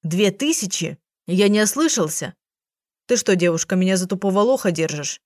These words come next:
Или как? Думай, что говоришь». «Да я её за четыре тысячи в магазине покупала. Вы что?» «Когда покупала? Десять лет назад?»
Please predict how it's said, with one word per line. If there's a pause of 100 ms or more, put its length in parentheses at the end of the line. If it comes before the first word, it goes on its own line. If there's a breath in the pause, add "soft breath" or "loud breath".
(120)
Или
как? (760)
Думай,
что
говоришь». (720)
«Да
я
её
за
четыре
тысячи
в
магазине
покупала. (160)
Вы
что?» (680)
«Когда
покупала? (160)
Десять
лет
назад?»